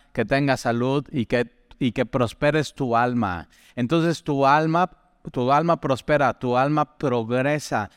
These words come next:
tu alma crece espiritualmente hablando. Entonces cuando haces ejercicio, tus músculos prosperan y te ves bien y tienes salud, pero cuando tú dedicas tiempo a Dios y a la palabra de Dios y a oración y venir a la iglesia,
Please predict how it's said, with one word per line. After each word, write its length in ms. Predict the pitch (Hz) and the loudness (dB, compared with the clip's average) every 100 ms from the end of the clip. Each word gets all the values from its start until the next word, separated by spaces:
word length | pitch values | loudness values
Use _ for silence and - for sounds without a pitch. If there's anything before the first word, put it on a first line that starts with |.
| _ | _
tu 160 | - 135 | -2 2
alma 300 | 143 160 147 | 4 2 -2
crece 440 | - 160 165 - | 0 0 0 -2
espiritualmente 800 | 123 - 113 110 131 131 131 123 | -6 -4 -4 0 0 0 -2 -2
hablando. 360 | 120 117 120 110 | -2 0 -2 -4
Entonces 200 | 120 131 | -4 -2
cuando 240 | 147 147 | 0 2
haces 240 | 175 180 170 | 2 0 -4
ejercicio, 720 | 131 127 139 143 131 165 170 - - _ | -2 -2 0 -2 0 -2 -2 -8 -20 _
tus 400 | 139 123 113 - | -4 -2 -4 -6
músculos 500 | 135 143 - 135 120 | -4 -2 -2 -2 -2
prosperan 640 | 131 110 156 160 160 160 | -2 -4 2 2 4 0
y 80 | 135 | -2
te 120 | 117 | -2
ves 220 | 120 131 123 | 0 0 0
bien 300 | 135 139 139 | -2 0 -2
y 80 | |
tienes 300 | 113 123 123 | -2 -2 -2
salud, 440 | 120 110 127 147 147 - - | -4 -4 -2 -2 -6 -16 -8
pero 200 | 120 120 | -2 -2
cuando 360 | 113 123 127 123 | 2 0 0 -2
tú 340 | 151 156 156 | 0 -2 -2
dedicas 580 | 139 135 135 139 143 - | -2 -2 0 0 -2 -2
tiempo 360 | 139 135 120 107 | -2 -2 -2 -2
a 120 | 101 | 0
Dios 380 | 117 139 139 120 | 0 2 0 0
y 40 | |
a 80 | 110 | -2
la 100 | 107 | 0
palabra 360 | 113 123 127 | 0 0 0
de 80 | 117 | -2
Dios 380 | 113 120 127 113 | -2 0 -2 -2
y 40 | 110 | -2
a 80 | |
oración 560 | 107 104 - 131 135 131 | 0 -2 -2 0 0 0
y 80 | 113 | 0
venir 320 | 113 135 151 | 0 2 2
a 60 | 147 | 2
la 100 | 135 | 0
iglesia, 600 | 120 143 156 160 117 | 0 -2 -2 -4 -4